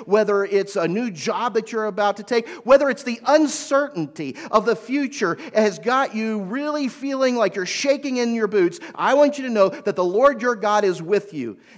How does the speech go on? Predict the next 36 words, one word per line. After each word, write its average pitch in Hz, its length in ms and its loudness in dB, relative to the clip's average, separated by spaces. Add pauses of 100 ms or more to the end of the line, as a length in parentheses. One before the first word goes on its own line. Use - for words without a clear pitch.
and 165 260 0
you 233 160 -2
should 202 380 -2
have 156 340 -4
courage. 107 640 -10 (840)
You 233 360 -2
should 247 420 -2
feel 190 260 -4
strong 185 560 -2
and 160 240 -6
courageous. 139 720 -8 (240)
It's 202 220 0
not 196 320 2
about 214 320 0
what 180 260 -2
you 220 220 -6
have 175 320 -2
and 160 120 -4
what 196 140 -2
you've 196 240 -8
got 170 280 -4
to 180 60 -8
bring 175 360 -4
to 175 80 -12
the 135 100 -10
table. 175 460 -4 (180)
It's 202 240 2
about 170 360 0
your 160 220 0
humble 220 440 -2
faith 175 420 -4
in 143 80 -4
the 135 80 -4
one 147 320 -2
who 131 180 -6
is 117 240 -6